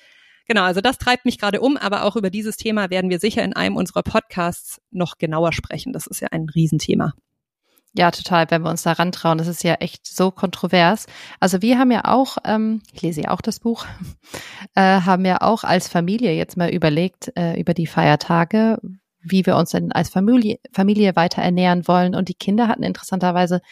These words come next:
Speaker 2: eine sehr große Offenheit dafür, mehr pflanzenbasierte Sachen auszuprobieren. Und wir haben jetzt, diese Woche bin ich mal zu einem Bio-Supermarkt gelaufen und hab,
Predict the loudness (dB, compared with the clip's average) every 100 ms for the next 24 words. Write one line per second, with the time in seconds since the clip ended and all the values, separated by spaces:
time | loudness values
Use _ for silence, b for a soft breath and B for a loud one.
0 | B B -2 0 2 0 0 -2 -2 -2
1 | -2 0 -2 -2 -4 0 0 2 2 2
2 | 0 -2 0 0 0 -2 0 2 0 0
3 | 0 -2 -2 -6 -6 -8 -8 -8 -2 0
4 | 0 -4 -4 -2 -2 -2 -6 b b b
5 | b b b _ -4 -2 2 2 2 0
6 | -2 -4 0 2 2 -2 -4 -2 0 -2
7 | 0 2 2 2 0 0 0 0 2 2
8 | 0 -2 0 -2